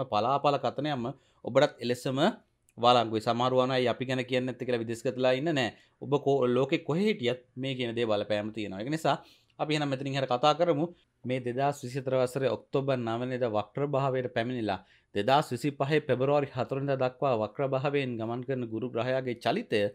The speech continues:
ඔන්න ඔබේ ලග්නයෙන් ලග්නයට කොහොම බලපාවිද කියලා. හැමදාම කියන වගේ කියනවා ජ්‍යොතිෂය වුණත් ඕනට වඩා ඔලුවට ආව ගන්න අවශ්‍ය නැහැ. එහි ගත යුත්ත අරගෙන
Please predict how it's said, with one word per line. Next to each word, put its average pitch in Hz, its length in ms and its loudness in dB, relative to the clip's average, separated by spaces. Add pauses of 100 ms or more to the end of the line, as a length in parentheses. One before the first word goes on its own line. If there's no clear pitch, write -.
(360)
ඔන්න 127 200 0 (180)
ඔබේ 131 300 2
ලග්නයෙන් 120 520 2
ලග්නයට 120 440 0 (420)
කොහොම 135 260 0
බලපාවිද 113 600 0
කියලා. 107 340 -4 (140)
හැමදාම 123 500 2
කියන 120 240 -4
වගේ 120 160 0
කියනවා 127 340 -2
ජ්‍යොතිෂය 117 540 -2
වුණත් 123 240 0 (140)
ඕනට 110 320 -2
වඩා 107 180 2
ඔලුවට 98 300 -2
ආව 98 260 -2
ගන්න 101 260 -4
අවශ්‍ය 95 320 -6
නැහැ. 101 200 -6 (280)
එහි 131 220 0
ගත 120 220 0
යුත්ත 156 260 -2
අරගෙන 110 340 2